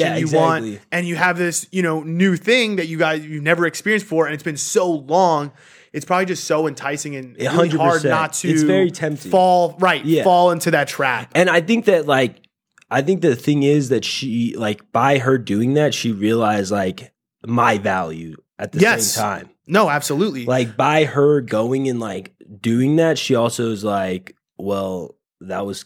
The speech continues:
Speaker 2: Well,
Speaker 1: completely"
Speaker 2: explain to you, explain to them the, the phone call that you got, the, how you found out.
Speaker 1: Yeah, well, she called and, like, she was crying, um, and she basically just said that, like, she kinda just told me that,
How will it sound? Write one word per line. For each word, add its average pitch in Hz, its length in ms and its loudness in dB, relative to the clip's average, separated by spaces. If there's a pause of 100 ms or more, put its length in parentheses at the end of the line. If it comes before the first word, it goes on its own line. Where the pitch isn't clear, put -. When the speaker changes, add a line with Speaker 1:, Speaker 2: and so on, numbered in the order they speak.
Speaker 2:
Well, 220 280 0
Speaker 1:
completely" 214 200 0
Speaker 2:
explain 262 400 -2
to 233 140 -6
you, 202 180 2
explain 202 400 0
to 214 120 -8
them 170 360 -6
the, 147 260 0
the 139 100 -8
phone 175 260 -2
call 127 200 -6
that 113 80 -14
you 123 80 -16
got, 117 280 -10
the, 139 100 -6
how 160 180 0
you 147 140 -6
found 123 260 -6
out. 98 280 -14
Speaker 1:
Yeah, 180 280 2
well, 151 180 0
she 226 220 -2
called 170 520 2
and, 131 180 -2
like, 123 220 -2
she - 160 -6
was 131 100 -4
crying, 120 720 0
um, 104 460 -6 (120)
and 117 160 -2
she - 160 -2
basically 131 580 2
just 117 240 -2
said 117 300 2
that, 98 260 0
like, 92 260 -2
she - 160 -4
kinda 139 220 2
just 113 200 -2
told 110 320 0
me 107 200 2
that, 95 340 -2